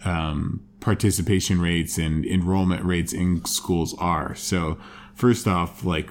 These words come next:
what the government gives those universities, that means that that dollar, for every dollar that they give them,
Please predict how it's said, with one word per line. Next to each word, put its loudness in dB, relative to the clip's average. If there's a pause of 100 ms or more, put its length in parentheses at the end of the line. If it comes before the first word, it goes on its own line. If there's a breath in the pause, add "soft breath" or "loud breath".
what 2
the 2
government 2
gives 2
those 4
universities, 2 (320 loud breath)
that 0
means 4
that 0
that 0
dollar, 2
for 0
every 2
dollar 4
that 0
they 2
give 0
them, 0